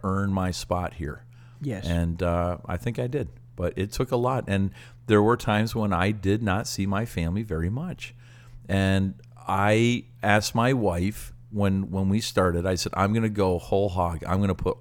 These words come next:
Speaker 1: all the time in I can." I said, "We'll take time together. We'll do things together. When we start having children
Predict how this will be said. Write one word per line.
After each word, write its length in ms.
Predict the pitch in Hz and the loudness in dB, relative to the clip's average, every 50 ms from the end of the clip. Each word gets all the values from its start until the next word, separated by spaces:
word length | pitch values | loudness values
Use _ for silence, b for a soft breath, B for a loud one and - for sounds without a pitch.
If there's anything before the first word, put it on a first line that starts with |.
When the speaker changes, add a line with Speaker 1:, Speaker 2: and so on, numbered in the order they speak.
| - - | -2 2
Speaker 1:
all 240 | 92 98 101 107 113 | 4 6 6 4 2
the 100 | 123 117 | 0 -8
time 300 | - - 110 104 101 101 | -6 -4 -2 0 0 0
in 100 | 95 92 | 0 -2
I 80 | 101 107 | -4 -6
can." 320 | - - 87 87 82 82 | -4 -4 -4 -4 -4 -4
I 80 | 87 87 | -4 -6
said, 160 | - - 90 | -4 -4 -4
"We'll 180 | 87 90 98 101 | -2 0 -2 -2
take 240 | - - 110 104 - | 0 0 -2 0 0
time 160 | 117 107 104 | 0 0 0
together. 320 | 104 98 98 101 98 107 107 | 0 0 0 0 0 0 0
We'll 140 | 98 98 | -2 -2
do 180 | 95 104 139 180 | 0 0 0 -2
things 260 | 208 - - 101 82 80 | 0 -2 -2 -2 -2 -2
together. 320 | 80 71 78 71 65 67 B B B B B B B B B B | -6 -6 -4 -6 -6 -6 B B B B B B B B B B
When 180 | - 113 107 123 | 2 2 4 4
we 80 | 135 139 | 4 2
start 220 | - - 127 120 | 2 2 2 4
having 240 | 117 110 107 123 127 | 4 4 4 2 -2
children 500 | - - - 95 87 80 85 87 87 | -2 0 0 0 0 0 -2 -2 -2